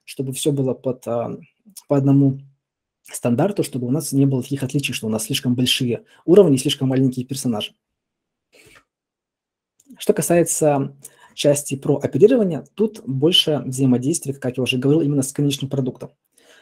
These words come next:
Это аккаунт-менеджеры, они занимаются тем, что общаются, что они являются таким неким мостиком между, э, разработчиками и заказчиками игры. Если у нас есть какой-то заказчик, например, инвесторы, которые, э, постоянно должны как-то получать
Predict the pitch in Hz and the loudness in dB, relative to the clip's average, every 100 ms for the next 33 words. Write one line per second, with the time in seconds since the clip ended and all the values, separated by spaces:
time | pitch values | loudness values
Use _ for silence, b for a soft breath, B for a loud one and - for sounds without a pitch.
0 | b - - 127 143 196 185 190 185 165 | b -2 2 2 4 4 4 2 2 0
1 | 156 - 127 175 147 147 143 139 139 214 | -2 -4 -2 0 0 0 0 -4 -2 -2
2 | 214 151 139 - 160 151 147 139 127 - | 0 -2 -2 0 2 2 0 -4 -4 -6
3 | _ - - 156 - 151 175 165 165 - | _ -16 -4 -4 -2 0 2 2 0 -2
4 | 160 160 165 156 175 - - 131 143 139 | -4 0 2 2 0 -2 -2 2 2 2
5 | 139 135 120 127 123 127 131 139 143 240 | 0 -2 -4 -2 -2 0 0 2 2 2
6 | - - 131 127 208 180 156 160 147 147 | -2 0 0 0 2 2 2 0 -2 -2
7 | 139 139 135 127 123 139 139 127 123 - | 2 2 2 -2 -4 -4 -2 -2 -2 -8
8 | - 123 135 - 135 120 - 214 - - | -12 -4 -4 -4 -6 -4 0 0 -2 -6
9 | 131 135 123 135 143 196 147 139 123 147 | -2 0 2 2 2 2 0 -2 -2 2
10 | 147 120 _ b b b b 113 110 113 | 2 2 _ b b b b -4 -2 -2
11 | - 120 - 160 135 131 139 139 131 139 | -4 -4 0 2 4 2 -2 -4 0 4
12 | 139 143 139 | 4 4 0